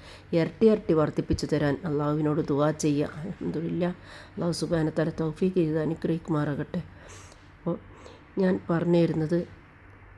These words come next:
ഞാൻ പറഞ്ഞല്ലോ ആദ്യം നൂറ്റി പതിനൊന്ന്, ഏഹ്, ദി-, ഏഹ്, ദിക്ർ ചൊല്ലുക മുത്തുനബിൻ്റെ പേരിൽ.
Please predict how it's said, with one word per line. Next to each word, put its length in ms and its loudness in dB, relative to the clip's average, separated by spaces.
ഞാൻ 160 2
പറഞ്ഞല്ലോ 440 4
ആദ്യം 340 0
നൂറ്റി 380 2
പതിനൊന്ന്, 500 4
ഏഹ്, 360 2
ദി-, 260 -2
ഏഹ്, 340 2
ദിക്ർ 400 0
ചൊല്ലുക 400 2
മുത്തുനബിൻ്റെ 640 -2
പേരിൽ. 420 0